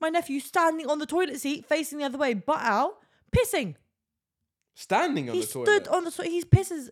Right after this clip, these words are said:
Speaker 1: I don't know where he learned this, but he was standing on the toilet seat pissing.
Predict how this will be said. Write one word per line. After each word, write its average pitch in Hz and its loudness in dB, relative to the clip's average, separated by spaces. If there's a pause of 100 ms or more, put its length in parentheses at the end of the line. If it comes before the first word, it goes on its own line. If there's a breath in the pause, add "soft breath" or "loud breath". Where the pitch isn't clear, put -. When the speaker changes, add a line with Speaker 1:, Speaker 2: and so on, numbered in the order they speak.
(140)
Speaker 1:
I 311 0
don't 370 -2
know 370 0
where 277 0
he 269 -4
learned 254 -2
this, 220 -4 (220 loud breath)
but - -20
he 269 -2
was 254 -4
standing 330 -2
on 285 0
the 254 -4
toilet 240 -4
seat 233 -10
pissing. 156 -6